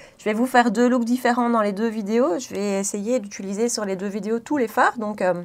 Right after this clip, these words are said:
Alors, on va d'abord tester au pinceau ap-, en prenant celui-ci, le lumineux qui est juste là. Donc, je reprends le vingt-huit de tout à l'heure de chez Reefer et je vais l'appliquer sur la paupière mobile.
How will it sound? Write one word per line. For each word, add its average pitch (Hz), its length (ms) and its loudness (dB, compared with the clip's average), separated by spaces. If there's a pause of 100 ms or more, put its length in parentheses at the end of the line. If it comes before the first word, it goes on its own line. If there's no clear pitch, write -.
(120)
Alors, 240 260 12
on 240 60 4
va 269 100 10
d'abord 285 240 10
tester 285 300 4
au 262 100 10
pinceau 269 640 6
ap-, 208 260 4
en 220 120 2
prenant 247 320 2
celui-ci, 254 520 0
le 220 120 0
lumineux 226 400 0
qui 240 180 -4
est 226 80 2
juste 208 240 -8
là. 247 100 4
Donc, 226 140 0
je 202 80 -2
reprends 262 260 0
le 269 80 6
vingt-huit 220 460 -2
de 196 80 -6
tout 202 160 -12
à 208 100 4
l'heure 214 180 2
de 202 100 -4
chez 202 160 -6
Reefer 202 400 0 (460)
et 226 100 0
je 208 80 -2
vais 233 80 8
l'appliquer 220 400 2
sur 226 160 -2
la 196 80 2
paupière 202 300 -6
mobile. 180 360 -4